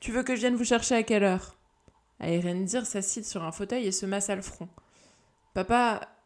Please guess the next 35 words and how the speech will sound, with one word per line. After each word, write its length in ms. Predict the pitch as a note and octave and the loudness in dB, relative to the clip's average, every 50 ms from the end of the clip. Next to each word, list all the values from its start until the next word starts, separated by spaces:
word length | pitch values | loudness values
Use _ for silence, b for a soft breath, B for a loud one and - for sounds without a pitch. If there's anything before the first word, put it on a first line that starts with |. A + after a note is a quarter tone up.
| _ _ | _ _
il 100 | A3 G3+ | -12 -12
s'est 180 | - - - G#3 | -8 -8 -4 -2
passé 280 | - A3 G#3+ - A#3 | 0 0 0 -2 -2
quelque 280 | G#3+ A#3+ A3+ A3 G#3+ A3 | 0 0 0 0 0 0
chose 220 | F#3+ A3+ A#3+ G#3+ | 0 0 0 2
de 100 | F#3 G#3+ | 2 4
grave 420 | G3+ F#3 F#3+ G3+ G#3+ A3+ A3+ A3 G3 | 4 4 4 4 6 6 6 4 2
hier 360 | F#3 F3+ F3+ F3+ F#3 - - | 2 2 2 0 -2 -2 -6
soir. » « 540 | - - G#3 G#3 G#3 G3 G3 - - - _ _ _ _ _ _ _ _ _ - | -6 -2 0 0 2 0 0 -4 -10 -18 _ _ _ _ _ _ _ _ _ -2
Vous 120 | F#3 G#3+ | 0 2
vous 160 | G3+ A3+ G#3+ | 4 8 8
êtes 100 | B3 G#3+ | 10 10
battu ? 340 | G3 C4+ C#4 - - E4 D#4 - - - - _ _ _ _ _ _ _ - - | 10 8 8 10 8 8 8 6 2 -12 -20 _ _ _ _ _ _ _ 2 4
Et 220 | A3 A#3 A3+ A#3 | 8 8 8 8
vous 180 | G#3 A3+ G#3 B3 | 6 8 8 8
avez 120 | A#3 A#3+ | 8 10
encore 220 | B3 A#3+ B3+ B3 | 8 8 8 6
une 100 | B3 A#3+ | 6 6
plainte 180 | A#3 B3+ B3 A#3 | 4 4 4 4
contre 260 | B3 B3+ A#3+ - C4+ | 2 0 2 2 4
vous ? 280 | A#3+ C4+ D4+ F4+ F#4+ - - - - _ | 6 8 8 6 6 4 -4 -18 -16 _
Vous 140 | - A3+ A3 | -2 4 6
avez 140 | A#3+ A#3+ B3 | 6 6 6
consommé 360 | A#3+ A#3+ A#3 A#3 B3 A#3 A#3+ | 6 4 4 4 4 4 4
de 40 | A3 | 4
la 100 | A#3+ A#3+ | 4 4
drogue ? » 400 | B3+ A#3 B3+ C#4+ D#4+ D4+ D#4+ - - _ _ _ _ _ _ _ _ _ _ _ - - _ _ _ - - | 4 4 4 4 4 2 -2 -8 -10 _ _ _ _ _ _ _ _ _ _ _ -20 -20 _ _ _ -6 -2
Il 100 | F3 F3+ | 0 0
ne 100 | F3 F3 | 0 0
semblait 340 | - - F#3 F3+ F3+ F3+ | 0 0 0 4 4 4
pas 300 | F#3 - - - D4 D#4+ | 4 2 2 4 4 4
plus 200 | E4 - - D4+ | 4 4 2 2
paniqué 420 | - - C#4 C4 B3+ C4 B3+ A#3 G3+ | 4 4 4 4 2 0 -2 -2 -4
que 80 | - | -4
ça. 300 | - - E3+ - - - | -2 -2 -2 -4 -4 -8